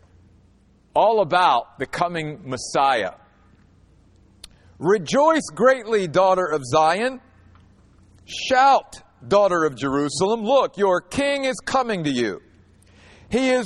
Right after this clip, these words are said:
legitimate or righteous and victorious, humble and riding on a donkey, on a young donkey, the foal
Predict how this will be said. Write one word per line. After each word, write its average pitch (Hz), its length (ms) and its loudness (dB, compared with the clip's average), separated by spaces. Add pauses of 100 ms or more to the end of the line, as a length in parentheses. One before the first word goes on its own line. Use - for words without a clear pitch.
(100)
legitimate 196 720 0
or 175 240 0
righteous 165 800 -2
and 180 240 -2
victorious, 196 680 0 (280)
humble 226 500 2
and 160 220 -2
riding 226 400 0
on 202 240 -2
a 175 80 -4
donkey, 147 600 -6 (640)
on 185 180 2
a 214 60 0
young 269 320 0
donkey, 123 480 -2 (400)
the 127 120 -4 (120)
foal 147 560 2